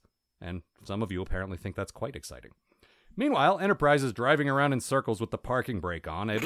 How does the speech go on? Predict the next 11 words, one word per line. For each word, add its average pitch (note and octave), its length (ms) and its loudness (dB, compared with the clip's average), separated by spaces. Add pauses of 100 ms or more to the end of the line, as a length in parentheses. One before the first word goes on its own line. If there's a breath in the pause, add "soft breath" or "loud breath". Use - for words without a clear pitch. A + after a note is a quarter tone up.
(100)
unable D#3 360 4
to C#3+ 80 4
rescue C#3 320 2
the A#2 80 0
captain C3 420 2
because G#2+ 240 -4
Trip D#3+ 300 2
is A2 100 -2
in G2+ 120 -4
charge, G2+ 340 0
and F#2+ 80 -4